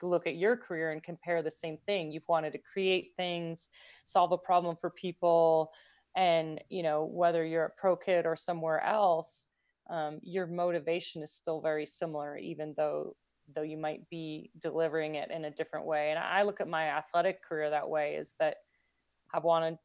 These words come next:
always wanted to explore and go places and push myself.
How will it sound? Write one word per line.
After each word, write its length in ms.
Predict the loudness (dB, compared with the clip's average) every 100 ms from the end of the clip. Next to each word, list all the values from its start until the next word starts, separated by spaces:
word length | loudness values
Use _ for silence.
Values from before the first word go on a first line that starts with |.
| 0
always 340 | 2 2 -2 0
wanted 280 | 2 0 -4
to 60 |
explore 440 | -6 -4 0 2 2
and 100 | 0
go 100 | 0
places 500 | 0 -4 -4 -6 -6
and 120 | -8
push 160 | -10 -14 _ _ _ _ -12 -8
myself. 580 | -6 -2 4 4 4